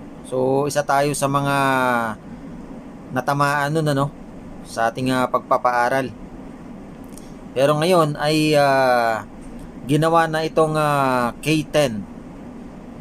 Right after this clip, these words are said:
So, may mga subjects na mga tinanggal, tulad ng mga sinasabi nilang mother tongue. Di ba? Meron ng,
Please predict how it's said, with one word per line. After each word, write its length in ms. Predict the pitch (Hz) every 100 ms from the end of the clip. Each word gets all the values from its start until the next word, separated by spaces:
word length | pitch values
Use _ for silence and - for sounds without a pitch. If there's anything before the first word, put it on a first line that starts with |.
| -
So, 160 | - -
may 160 | 151
mga 300 | 165 160 160 156 151 147 143 139 131 127 120 - - - -
subjects 720 | 156 160 127 143 143 - -
na 160 | 139 135
mga 240 | 139 131
tinanggal, 640 | 143 131 131 147 123 120 - - - - - - - -
tulad 320 | - 131 139 143
ng 120 | 143
mga 480 | 143 143 139 135 131
sinasabi 560 | - 135 127 139 131 135
nilang 320 | 135 135 131
mother 400 | 131 135 135 120
tongue. 320 | - 135 117 101 - - - - -
Di 80 | -
ba? 160 | 117 139
Meron 320 | 131 131 131
ng, 160 | 135